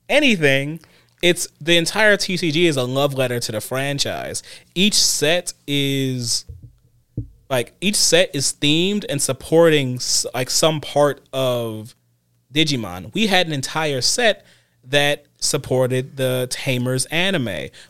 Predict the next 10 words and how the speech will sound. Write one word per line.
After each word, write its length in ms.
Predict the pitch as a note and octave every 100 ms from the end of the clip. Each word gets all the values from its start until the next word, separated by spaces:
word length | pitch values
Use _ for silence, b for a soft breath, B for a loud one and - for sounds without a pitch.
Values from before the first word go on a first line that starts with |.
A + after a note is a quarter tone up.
| -
We've 220 | D3 D3
had 240 | D3+ C#3+
sets 340 | - C#3 D3 -
that 140 | D3
support 360 | E3 - D3 -
specific 480 | - C#3+ C3 B2+
Digimon 460 | A2+ A#2 A#2+ A2 A2+
video 380 | C3+ A3 G3+ D3
games. 440 | A#2 G#2 G2+ A2 b b b b _
And 480 | D#3+ D#3+ D#3 D3